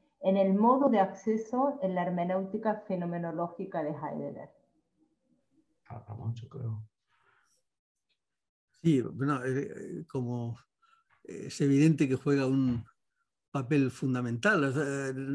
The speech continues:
Speaker 3: basta con que recordemos siempre que Heidegger utiliza constantemente en Ser y Tiempo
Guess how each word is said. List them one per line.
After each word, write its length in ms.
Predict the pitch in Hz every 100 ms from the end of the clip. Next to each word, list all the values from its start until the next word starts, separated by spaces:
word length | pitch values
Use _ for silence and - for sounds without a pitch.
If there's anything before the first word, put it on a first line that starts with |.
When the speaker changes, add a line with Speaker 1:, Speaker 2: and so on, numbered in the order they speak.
| 139
Speaker 3:
basta 340 | 135 160 - 175
con 340 | 175 156 147
que 440 | 143 143 127 120 _ _ _ _ -
recordemos 880 | 139 135 113 127 131 156 175 175 -
siempre 480 | 147 143 165 170
que 280 | 165 147 131
Heidegger 540 | 123 147 147 151 147 - _ _ -
utiliza 480 | 143 127 160 165
constantemente 720 | 139 135 156 139 143 151 139 139
en 120 | 123
Ser 180 | 135 139
y 80 | 131
Tiempo 540 | 147 143 156 160 160